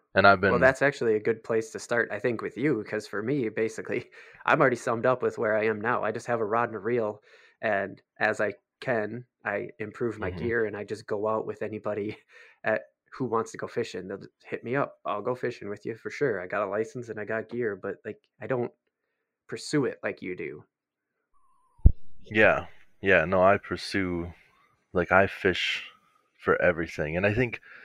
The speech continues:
Speaker 1: the main reason I hadn't been super into walleye is because I'm not a very patient fisherman. Um, and I recently learned that you don't have to be super patient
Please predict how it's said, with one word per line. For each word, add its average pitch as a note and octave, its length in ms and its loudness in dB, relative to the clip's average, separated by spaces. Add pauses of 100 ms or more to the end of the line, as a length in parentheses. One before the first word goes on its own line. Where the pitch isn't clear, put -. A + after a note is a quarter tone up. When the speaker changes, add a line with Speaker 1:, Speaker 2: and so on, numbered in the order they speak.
(480)
Speaker 1:
the A#2+ 80 0
main A#2+ 200 4
reason G2 320 -2
I F2 80 2
hadn't F2 260 0
been F2 160 -2
super - 340 -8
into E2 160 -2
walleye D#2+ 580 4
is E2 140 -4
because - 680 -6 (400)
I'm F2 380 2
not E2 400 -2
a D#2+ 300 -2
very D#2 560 -2 (600)
patient F#2+ 480 0
fisherman. C3+ 540 -2 (1200)
Um, F2 480 2
and D#2+ 140 0
I E2+ 120 2
recently E2 600 -4
learned D#2+ 420 0
that D2+ 180 -2
you E2+ 240 -8
don't E2 340 -2
have F2 280 -4
to D#2+ 100 -12
be D#2+ 120 -8
super - 340 -8
patient - 480 -6